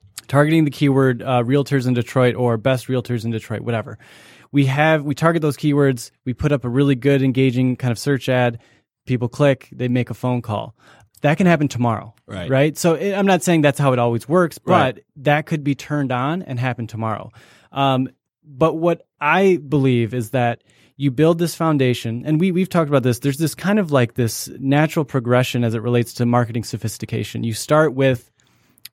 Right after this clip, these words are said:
Speaker 1: what is the name of your business? What's your address? And what's your phone number?
Speaker 2: Yeah.
Speaker 1: Okay. Th-, these are basic things.
Speaker 2: Yeah.
Speaker 1: But now, where is it online? And is it the right information? People change locations, people change
Speaker 2: Mm.
Speaker 1: phone numbers, people do all this stuff.
Speaker 2: Right.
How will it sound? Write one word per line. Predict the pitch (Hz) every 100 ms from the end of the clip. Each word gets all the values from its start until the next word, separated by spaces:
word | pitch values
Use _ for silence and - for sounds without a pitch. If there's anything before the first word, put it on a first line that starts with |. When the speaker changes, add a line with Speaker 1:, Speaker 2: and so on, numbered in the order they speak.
| -
Speaker 1:
what | 123 160
is | 180 147
the | 143
name | 131 151 170
of |
your | 165
business? | 156 170 180 196 -
What's | 127 131 147
your | 123
address? | 135 143 160 151
And | 135
what's | 120
your | 123
phone | 131 123
number? | 107 98 - -
Speaker 2:
Yeah. | 95 90 82
Speaker 1:
Okay. | 131 139 127
Th-, | 92 - 135 147 143 143
these | 160 190
are | 180
basic | 170 160 147
things. | 120 101 -
Speaker 2:
Yeah. | 95 90 80 -
Speaker 1:
But | 151 123
now, | 143 156 170 147
where | 127 151 170
is | 180 160
it | 151
online? | 139 127 120 165 214 226 _ _
And | 147 147
is | 156 143
it |
the | 120
right | 123 123 139 -
information? | 143 - 131 156 - 113
People | 135 151
change | 127 120 104
locations, | 110 165 185 190 185 -
people | 131 117
change | 101 113 95
Speaker 2:
Mm. |
Speaker 1:
phone | 175 180
numbers, | 175 170 156
people | 151 135
do | 127 117
all | 143
this | 135 120
stuff. | 180 151
Speaker 2:
Right. | 92 92